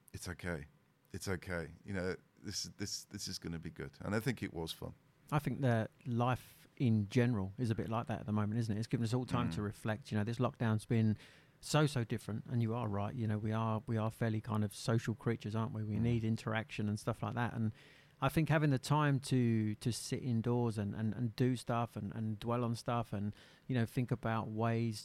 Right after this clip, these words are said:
Speaker 2: to, to make life better. You know, there's lots to look forward to. Obviously,
Speaker 1: Mm.
Speaker 2: the vaccines are being rolled out. Um, many people will get them. Uh, the more
Speaker 1: Mm.
Speaker 2: the better, the sooner the better, and, uh, and we can all crack on and, and,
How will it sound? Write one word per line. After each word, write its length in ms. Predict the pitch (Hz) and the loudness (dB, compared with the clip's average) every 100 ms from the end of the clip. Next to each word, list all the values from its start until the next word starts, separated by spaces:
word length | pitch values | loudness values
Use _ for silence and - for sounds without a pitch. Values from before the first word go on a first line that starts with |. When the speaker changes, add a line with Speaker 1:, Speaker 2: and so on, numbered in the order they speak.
| - | 0
Speaker 2:
to, 360 | 120 110 107 | 2 4 2
to 120 | - | 0
make 220 | 113 120 117 | 0 0 -2
life 240 | 107 107 - | -4 -4 -2
better. 300 | 120 107 101 | 0 0 -2
You 80 | 120 | -2
know, 100 | 110 | 0
there's 200 | 107 113 | 0 2
lots 200 | 131 107 | 0 -2
to 100 | - | -4
look 160 | 110 - | -4 -2
forward 280 | 123 113 - | -2 -2 -2
to. 180 | 107 101 110 | -2 -2 -2
Obviously, 300 | 104 95 - | -2 0 0
Speaker 1:
Mm. 40 | |
Speaker 2:
the 60 | 107 | 0
vaccines 460 | 104 - 123 110 | -2 -4 -2 0
are 40 | 110 | 0
being 240 | 113 107 | 2 2
rolled 280 | 107 110 110 | 2 2 2
out. 260 | 113 110 - - | 2 0 -2 -10
Um, 560 | 123 107 104 101 101 101 - - - - - - - - - - | -6 -4 -4 -4 -4 -4 -8 -18 -20 -20 -20 -20 -20 -20 -20 4
many 220 | 143 143 | 10 10
people 240 | 143 143 120 | 10 8 6
will 80 | 123 | 4
get 160 | 123 117 | 4 4
them. 260 | 131 147 - - | 6 6 2 -2
Uh, 180 | 127 117 | 0 2
the 100 | 113 | 4
more 160 | 127 131 | 4 4
Speaker 1:
Mm. 60 | |
Speaker 2:
the 40 | 120 | 4
better, 420 | 123 - 135 127 - | 2 2 0 0 -4
the 80 | 123 | -2
sooner 260 | - 131 | 4 4
the 100 | 117 | 4
better, 440 | 113 117 - 123 123 - | 2 0 0 0 -2 -2
and, 340 | 120 113 113 | 0 2 2
uh, 200 | 117 113 123 | 0 0 -2
and 120 | 120 | -2
we 40 | |
can 120 | 120 120 | 0 0
all 120 | 117 | 0
crack 340 | - 123 - | -2 -4 -2
on 160 | 117 117 | 0 2
and, 120 | 110 | 0
and, 220 | 117 117 | 0 -2